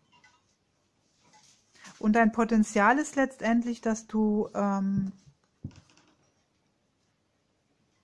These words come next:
du bist der, der Schöpfer deiner Veränderung letztendlich. Du hast es in der Hand, wie diese Geschichte ausgeht. Ob alles zusammenbricht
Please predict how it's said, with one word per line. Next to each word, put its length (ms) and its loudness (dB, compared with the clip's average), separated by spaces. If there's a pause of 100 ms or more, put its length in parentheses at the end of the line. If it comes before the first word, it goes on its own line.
(240)
du 140 -4
bist 320 -6
der, 420 0 (680)
der 120 0
Schöpfer 560 0
deiner 360 2
Veränderung 680 -2
letztendlich. 720 -10
Du 200 -2
hast 260 2
es 120 -10
in 120 -2
der 220 0
Hand, 420 2 (580)
wie 340 0
diese 360 -2
Geschichte 560 -4
ausgeht. 800 -4 (640)
Ob 200 -4
alles 360 -2
zusammenbricht 1120 -2